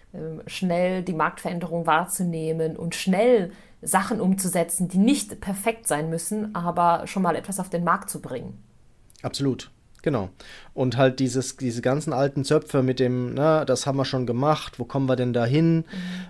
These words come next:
Speaker 2: Äh, da könnte ja jeder kommen“, ne? Also das halt einfach mal zu unterdrücken, ne? Dieses sind ja so Reflexe, die halt gerade große Unternehmen halt auch immer haben, ne? Nach dem Motto, „Ah, das haben wir doch alles schon ausprobiert.“ So, ja gut, aber jetzt ist halt, äh, vielleicht zehn Jahre später, ne? Vielleicht funktioniert's ja jetzt,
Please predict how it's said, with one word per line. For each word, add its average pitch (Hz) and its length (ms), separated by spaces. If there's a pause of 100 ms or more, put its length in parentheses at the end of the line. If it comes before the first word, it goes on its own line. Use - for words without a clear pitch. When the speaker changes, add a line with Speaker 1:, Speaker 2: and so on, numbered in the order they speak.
Speaker 2:
Äh, 127 180
da 123 100
könnte 135 240
ja 123 60
jeder 156 200
kommen“, 180 360 (240)
ne? 143 160
Also 143 200
das 139 300
halt 165 160
einfach 143 340
mal 139 200
zu 143 100
unterdrücken, 131 580
ne? 110 180
Dieses 135 280
sind 139 160
ja 135 140
so 131 120
Reflexe, 127 480
die 113 180
halt 113 180
gerade 120 260
große 123 240
Unternehmen 123 560
halt 113 140
auch 113 100
immer 113 240
haben, 127 320
ne? 104 100
Nach 127 120
dem 113 100
Motto, 110 160
„Ah, 113 140
das 98 100
haben 104 80
wir 104 60
doch 90 100
alles 87 140
schon 71 100
ausprobiert.“ - 460 (500)
So, 127 140
ja 170 240
gut, 202 200
aber 117 220
jetzt 131 220
ist - 160
halt, 156 340 (140)
äh, - 240
vielleicht 135 340
zehn 143 160
Jahre 123 240
später, 196 560
ne? 190 260
Vielleicht 123 220
funktioniert's 160 440
ja 156 80
jetzt, - 420